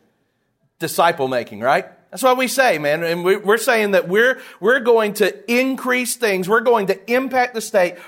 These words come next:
through disciple making churches. We're seeing this all over the country where, where that level three number has increased dramatically. But look at that level four number. That four percent moved from four percent to seven percent.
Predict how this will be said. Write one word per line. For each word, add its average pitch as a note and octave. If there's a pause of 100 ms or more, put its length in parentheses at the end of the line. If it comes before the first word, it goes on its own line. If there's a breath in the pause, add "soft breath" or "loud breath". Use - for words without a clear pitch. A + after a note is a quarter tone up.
(120)
through G3
disciple G3+
making F#3
churches. F3 (180 loud breath)
We're C4
seeing A#3
this G#3
all G3
over G3
the F3
country G#3
where, E3 (200 loud breath)
where F#3
that B3
level A#3
three A3+
number F#3
has E3+
increased A3
dramatically. F3
But D3+
look A3+
at A3+
that E3
level F3+
four F3
number. B2 (260 soft breath)
That F3+
four G3+
percent F3
moved D#3+
from C#3+
four F3+
percent D#3+
to C3+
seven D3
percent. C3